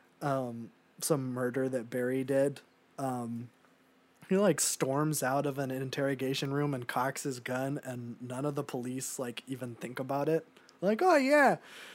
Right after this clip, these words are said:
I haven't seen him since he, uh, stormed out of the interrogation room and cocked his gun in front of everybody, but, you know, that's just how it is." It's like, "Oh,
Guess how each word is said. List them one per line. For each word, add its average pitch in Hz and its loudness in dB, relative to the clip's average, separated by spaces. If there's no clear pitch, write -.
I 330 4
haven't 226 6
seen 240 8
him 285 6
since 190 4
he, 151 2
uh, 131 -2
stormed 254 4
out 254 8
of 247 2
the 233 4
interrogation 214 6
room 160 4
and 135 -4
cocked 220 2
his 143 0
gun 208 4
in 190 6
front 156 4
of 135 0
everybody, 127 -4
but, 113 -10
you 254 0
know, 202 2
that's 269 2
just 247 -2
how 226 6
it 240 8
is." 202 6
It's - -18
like, - -10
"Oh, 117 -14